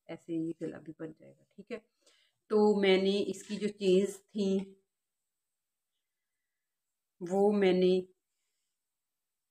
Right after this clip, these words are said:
ये मैंने count नहीं की, मैंने chains बनाकर तो मैंने measure कर ली हैं।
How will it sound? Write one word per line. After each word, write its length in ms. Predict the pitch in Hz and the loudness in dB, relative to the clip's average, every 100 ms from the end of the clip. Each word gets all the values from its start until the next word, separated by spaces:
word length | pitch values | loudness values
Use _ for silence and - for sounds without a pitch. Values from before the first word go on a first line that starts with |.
| _ - | _ -6
ये 100 | 208 | 0
मैंने 200 | 208 202 202 | 2 2 4
count 380 | 190 202 208 196 | 4 4 2 -2
नहीं 280 | 190 226 214 | -4 -4 -8
की, 260 | 233 233 | -4 -2
मैंने 300 | 208 190 208 202 - | 2 2 2 -2 -6
chains 460 | 202 196 202 202 | -4 -2 -4 -4
बनाकर 640 | 202 190 170 160 190 226 - _ _ _ _ _ _ _ _ _ _ _ | -2 0 0 -2 -2 -4 -4 _ _ _ _ _ _ _ _ _ _ _
तो 260 | 214 214 208 | 4 4 4
मैंने 280 | 196 185 196 | 2 2 4
measure 360 | 185 175 214 220 | 2 2 0 0
कर 160 | 208 | 0
ली 140 | 214 220 | 0 -2
हैं। 220 | 226 | -2